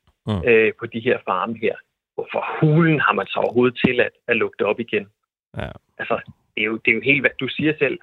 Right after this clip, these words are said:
Speaker 2: hundrede tyve milliarder kan det potentielt komme til at koste, at man lader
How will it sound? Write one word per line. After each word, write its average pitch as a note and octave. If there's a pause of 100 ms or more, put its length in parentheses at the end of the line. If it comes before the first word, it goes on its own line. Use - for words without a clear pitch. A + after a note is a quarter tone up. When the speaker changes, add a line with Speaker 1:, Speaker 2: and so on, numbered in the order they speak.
Speaker 2:
hundrede E3
tyve C#3
milliarder A#2+ (100)
kan A#2+
det A#2
potentielt B2
komme A#2
til -
at A2+
koste, A#2 (500)
at B2
man A#2+
lader G#2+